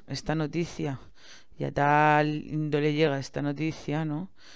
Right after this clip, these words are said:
que directamente, eh, Kiko, pues, se ha puesto muy, muy, muy, muy nervioso y le ha dado una subida de tensión. Hasta el punto que esta subida de ten-, de tensión lo ha tenido que llevar hasta el hospital.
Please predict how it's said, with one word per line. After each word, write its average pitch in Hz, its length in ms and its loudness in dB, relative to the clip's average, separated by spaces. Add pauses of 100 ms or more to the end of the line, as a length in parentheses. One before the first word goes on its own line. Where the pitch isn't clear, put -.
(220)
que - 120 -4
directamente, 156 1080 0
eh, 143 400 -2 (140)
Kiko, 160 400 -2
pues, - 160 -4
se 147 60 -2
ha 139 40 -4
puesto 143 300 -4
muy, 143 200 -2
muy, 139 260 -2
muy, 143 220 -4
muy 143 200 -4
nervioso 175 640 -2 (400)
y 147 60 0
le 147 40 4
ha 147 60 6
dado 147 420 6
una 160 300 4
subida 143 600 -2
de 131 160 -6
tensión. 127 360 -8 (580)
Hasta 180 300 4
el 214 140 4
punto 220 760 2
que - 60 -18
esta - 120 -8
subida 143 240 -2
de 143 80 -2
ten-, 147 260 -4
de 147 200 -4
tensión 165 560 -4 (400)
lo 143 140 2
ha 143 40 4
tenido 143 300 2
que 139 60 2
llevar 139 200 0
hasta 160 380 -2
el 156 160 0
hospital. - 480 -6